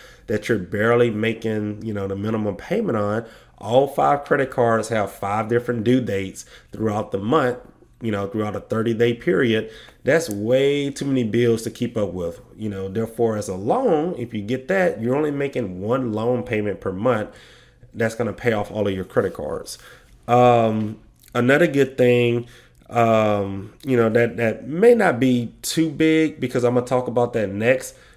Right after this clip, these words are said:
is the interest that you're paying on the balances. So like I said, credit card debt,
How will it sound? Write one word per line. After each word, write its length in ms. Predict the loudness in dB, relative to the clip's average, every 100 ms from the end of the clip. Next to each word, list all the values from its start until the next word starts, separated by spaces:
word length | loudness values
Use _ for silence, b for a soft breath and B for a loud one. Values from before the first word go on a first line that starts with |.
| b _
is 500 | 2 4 4 2 -4
the 500 | -2 0 2 0 -4 _
interest 580 | -2 -2 0 0 0 -4
that 220 | -6 -4
you're 80 | -6
paying 580 | -6 -8 -4 -2 -4 -6
on 160 | -8
the 60 | -8
balances. 680 | -6 -4 -2 -2 -4 -8 -6
So 260 | -2 0
like 180 | 0 0
I 60 | -2
said, 340 | 0 -2 -2
credit 380 | -4 -2 -2 -4
card 600 | 0 4 4 4 0 -4
debt, 360 | -2 0 -2